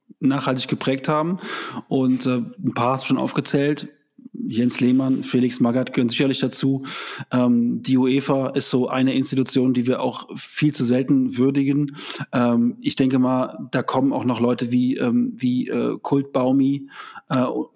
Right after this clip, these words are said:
Kult Union, kommen da auch noch mit dazu. Ähm, vielleicht, vielleicht auch der gesamte D F B, ähm, samt Präsidium, äh, sicherlich auch der, der Doppelpass, Sky. Also es gibt viele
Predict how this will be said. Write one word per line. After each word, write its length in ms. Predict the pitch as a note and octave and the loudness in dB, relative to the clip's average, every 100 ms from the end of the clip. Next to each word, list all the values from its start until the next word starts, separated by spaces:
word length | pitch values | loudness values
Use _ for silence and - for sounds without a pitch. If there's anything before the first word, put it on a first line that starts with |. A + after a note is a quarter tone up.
| - - | -6 -2
Kult 260 | D3 C#3 | 2 2
Union, 640 | C#3+ C3 C3 C3 C3+ C#3 C#3 - _ _ - | 2 2 4 2 2 0 -4 -18 _ _ -4
kommen 240 | C#3+ D3 | 2 2
da 80 | B2+ | 2
auch 100 | D3 | 0
noch 140 | C#3+ | 2
mit 160 | D3 C3+ | 2 0
dazu. 580 | C3+ - D3 D3+ D3 - _ _ C3+ | -2 0 2 2 -2 -16 _ _ -2
Ähm, 380 | B2 B2 B2 | 2 4 2
vielleicht, 520 | A#2+ C3+ C3+ C3+ - - | 2 0 0 -2 -10 -6
vielleicht 280 | - C3 C3+ | 0 0 0
auch 280 | C#3 - - | -4 -4 -4
der 80 | B2+ | 0
gesamte 320 | B2+ B2 B2 | 2 2 0
D 120 | C3 | 0
F 200 | B2+ - | 0 2
B, 400 | C3+ D3 D3+ D3+ - - _ - | 2 2 0 -6 -20 -20 _ -4
ähm, 760 | C3+ B2 B2+ B2+ B2 B2 B2 - - _ - | 0 2 4 4 2 0 -4 -14 -20 _ -10
samt 260 | B2 C3+ C3+ | -2 0 0
Präsidium, 760 | C#3 A#2+ D#3 D3+ D3 C#3+ C#3+ C#3+ - - | 0 0 0 2 2 2 -2 -8 -20 -8
äh, 140 | C3+ A#2+ | -2 0
sicherlich 300 | C#3 C3 C3 | 2 0 0
auch 80 | - | 0
der, 240 | B2 B2 - - | 0 0 -6 -6
der 80 | C3 | -2
Doppelpass, 680 | C#3 C#3+ C#3+ C3+ B2+ - - | -2 -2 0 0 -2 -6 -10
Sky. 560 | - - C3+ B2+ C3+ C3+ C3+ _ | -8 -2 0 2 0 -2 -8 _
Also 160 | - C3+ | 0 0
es 80 | C3+ | 2
gibt 240 | E3 - | -2 -2
viele 580 | - F#3 D#3 B2 - | 0 2 4 0 -6